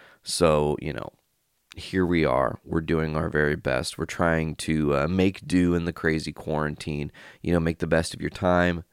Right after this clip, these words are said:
clean your house, do things of that nature, you know, just ha-, try to have fun doing it. Like I said, I think the, the, you know, the first thing in my day is, uh, is, uh, and here's, you're learning something new right here on the show, but it's a wake and bake, right?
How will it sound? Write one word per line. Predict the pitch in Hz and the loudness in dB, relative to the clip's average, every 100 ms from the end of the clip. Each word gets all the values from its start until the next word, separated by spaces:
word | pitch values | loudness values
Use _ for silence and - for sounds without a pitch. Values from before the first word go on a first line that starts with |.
| _ | _
clean | - 95 | -4 -4
your | 82 | -2
house, | 85 82 80 - | 0 0 -2 -4
do | 82 | -6
things | - 78 78 | -4 -6 0
of | |
that | 80 82 | 0 0
nature, | 73 76 - 78 73 | -2 -6 -2 -2 -2
you | 82 | -4
know, | 78 76 - - - _ | -4 -4 -8 -20 -20 _
just | 151 - | -4 -2
ha-, | 147 | 0
try | - 185 | 2 2
to | |
have | 254 | 0
fun | - 160 156 | 2 4 6
doing | 123 117 78 | 4 4 0
it. | - | -2
Like | 101 104 | -2 0
I | 104 | 0
said, | - 85 80 | 2 0 2
I | 90 | -2
think | 101 - | -4 2
the, | 85 85 - - - - _ | 2 0 -10 -20 -20 -20 _
the, | - 80 | 0 0
you | 90 | 2
know, | 82 | 0
the | 80 82 | 0 0
first | - 107 113 - _ | 2 0 0 -10 _
thing | 101 101 101 98 | 0 2 0 -2
in | 87 82 | -4 -2
my | 82 82 | 0 2
day | 82 82 82 | 2 4 2
is, | 78 76 - | 2 0 -4
uh, | - - | -4 -6
is, | 69 | -2
uh, | 76 76 76 73 | 0 2 0 -2
and | - | -8
here's, | - 80 80 - - | -6 -4 -4 -10 -6
you're | 80 | -2
learning | 78 80 80 78 | -2 -2 -4 -4
something | 85 80 76 80 | -6 -6 -6 -4
new | 78 | -2
right | 78 73 | 0 0
here | 85 | -4
on | 76 | -6
the | |
show, | 85 - | -4 -4
but | - | -4
it's | 78 | -6
a | 92 | -6
wake | - 247 - | -6 -8 -10
and | 113 | -8
bake, | 85 - - | -10 -10 -6
right? | 82 110 | -6 -6